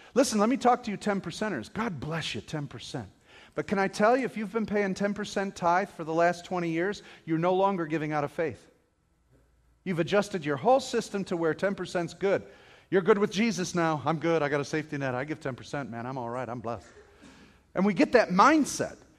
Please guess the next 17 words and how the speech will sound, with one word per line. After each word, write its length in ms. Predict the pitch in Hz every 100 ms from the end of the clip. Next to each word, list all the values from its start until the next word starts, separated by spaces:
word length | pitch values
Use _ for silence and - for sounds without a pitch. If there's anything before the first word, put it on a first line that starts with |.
| _ _
But 160 | 202 190
you're 80 | 247
no 120 | 254
longer 300 | 254 247 226
giving 300 | 208 240 233
by 180 | 220 214
faith 360 | - 285 294 -
'cause 160 | 180
you've 140 | 208 -
set 240 | 269 262
your 120 | 208
whole 240 | 214 240 220
order 220 | 226 202
by 180 | 156 147
that. 180 | 147
It's 160 | 156 -
nothing. 380 | 220 277 156